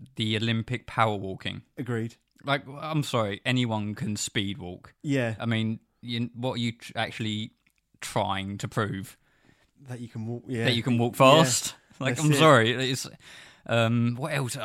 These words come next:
Speaker 1: I, I can't think of any others off the top of my head quickly, but yeah. I was
Speaker 2: I've, I've got a couple. Poker.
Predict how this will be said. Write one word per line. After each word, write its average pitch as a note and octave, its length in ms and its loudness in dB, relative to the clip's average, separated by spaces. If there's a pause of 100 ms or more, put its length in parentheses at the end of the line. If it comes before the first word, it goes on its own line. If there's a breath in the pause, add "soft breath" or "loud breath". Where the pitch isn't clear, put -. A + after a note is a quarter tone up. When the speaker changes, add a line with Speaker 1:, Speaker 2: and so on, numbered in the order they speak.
Speaker 1:
I, A2+ 40 -10 (340)
I G#2+ 80 -8
can't D3 180 2
think C3+ 100 2
of A#2 100 -2
any C3+ 160 6
others A#2+ 180 6 (120)
off A2 100 -2
the - 60 -12
top A#2 100 -2
of G#2+ 60 -6
my G#2 100 -4
head G#2 160 -2
quickly, G2 300 -6
but G2+ 340 -6
yeah. G2 300 -4
I G2 80 -4
was E3+ 260 4 (100)
Speaker 2:
I've, G3 140 6
I've - 60 -14
got G3 120 2
a F#3 60 0
couple. E3 460 -4 (320)
Poker. G3+ 540 0